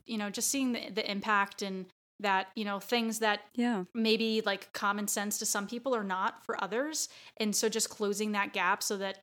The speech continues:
Speaker 1: people can just have free genetic content available to them so they can understand all of this. Um, just something that I've always been really passionate about, and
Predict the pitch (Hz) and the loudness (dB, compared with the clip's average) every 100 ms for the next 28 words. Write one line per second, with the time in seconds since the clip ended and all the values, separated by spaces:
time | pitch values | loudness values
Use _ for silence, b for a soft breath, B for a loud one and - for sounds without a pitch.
0 | - 208 208 196 196 196 185 185 - 202 | -10 -8 -6 -6 -4 -6 -6 -8 -10 -8
1 | - 185 180 180 180 - _ _ _ - | -6 -2 -2 -2 -6 -14 _ _ _ -8
2 | 226 226 226 214 202 196 196 196 185 190 | 0 2 2 0 0 0 -2 -2 -4 -2
3 | 220 214 220 185 185 190 202 214 220 226 | -2 -2 -2 -4 -4 -4 -6 -2 0 0
4 | 220 202 185 180 202 190 190 - 202 190 | -4 -4 -6 -6 -6 -6 -8 -4 -2 -2
5 | 190 - 180 185 240 - 233 254 254 285 | -2 -2 -2 -4 -6 -2 -2 -2 -2 -2
6 | 294 - B B _ - 202 196 190 208 | 0 -2 B B _ 0 2 2 0 -2
7 | - 196 202 190 185 185 185 - 190 185 | -2 -2 -4 -4 -4 -4 -6 -6 -8 -8
8 | 185 196 185 185 185 180 202 185 180 180 | -8 -6 -6 -2 -2 -2 -6 -4 0 0
9 | 180 175 | 0 -8